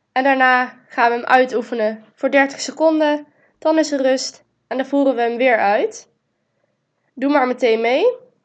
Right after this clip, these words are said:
Ga bij de gladde muur staan die je hebt,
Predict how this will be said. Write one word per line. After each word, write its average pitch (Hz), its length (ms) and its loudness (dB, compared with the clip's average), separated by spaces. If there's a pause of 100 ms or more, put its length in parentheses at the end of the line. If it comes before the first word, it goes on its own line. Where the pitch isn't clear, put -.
(500)
Ga 285 280 0
bij 285 180 4
de 240 120 -2
gladde 311 440 2
muur 277 260 0
staan 233 640 -2
die 240 140 -6
je 254 80 0
hebt, 220 560 -2